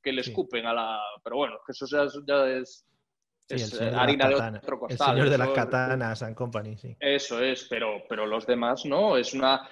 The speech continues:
Speaker 1: es un virus que nadie, que nadie conoce y ya te digo, ahora estamos muy concienciados, pero en los
Speaker 2: Ujú.
Speaker 1: primeros momentos nadie decía, "Ah, tengo treinta y siete coma cinco, seguramente tenga esto".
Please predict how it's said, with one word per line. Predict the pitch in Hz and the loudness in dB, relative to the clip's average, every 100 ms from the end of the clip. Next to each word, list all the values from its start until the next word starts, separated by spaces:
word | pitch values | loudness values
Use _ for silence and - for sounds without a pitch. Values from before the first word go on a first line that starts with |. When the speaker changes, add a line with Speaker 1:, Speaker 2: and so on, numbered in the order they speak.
| - - | -14 -4
Speaker 1:
es | 127 | -2
un | 131 | 0
virus | 131 143 127 | 2 2 2
que | - | -2
nadie, | 120 120 120 120 120 - _ _ _ - | -2 -2 0 -2 -4 -6 _ _ _ -2
que | 123 | 2
nadie | 123 131 | 2 2
conoce | 127 156 190 - 196 202 - | 0 -2 -2 -4 -6 -6 -8
y | 131 | -6
ya | 120 | -4
te | 131 | -2
digo, | 139 120 | -2 0
ahora | 117 131 | 2 2
estamos | 147 - 151 165 | 2 0 -4 -6
muy | 202 220 | -8 -6
concienciados, | 165 131 117 110 202 180 113 107 - | -6 -6 -10 -8 -2 0 0 -4 -2
pero | 117 | -2
en | 113 | 0
los | 110 | -4
Speaker 2:
Ujú. | 147 147 | -4 -4
Speaker 1:
primeros | 107 107 117 117 117 - _ _ - | -6 -4 -2 -2 -4 -8 _ _ 0
momentos | 135 160 147 165 160 - - | 4 4 2 0 -2 -6 -12
nadie | 156 160 170 160 151 143 | -6 2 4 6 4 2
decía, | 135 139 131 131 160 | 0 0 2 2 2
"Ah, | 156 - | -2 -4
tengo | 175 165 | -6 -6
treinta | 156 160 151 156 | -6 -6 -6 -8
y | 143 | -6
siete | 170 156 143 | -6 -6 -8
coma | 135 131 | -8 -10
cinco, | - 156 123 123 | -8 -8 -6 -8
seguramente | - 135 147 143 156 147 151 | -4 -2 2 0 0 -4 -4
tenga | 156 123 | -4 -6
esto". | 113 143 - _ | -8 -8 -14 _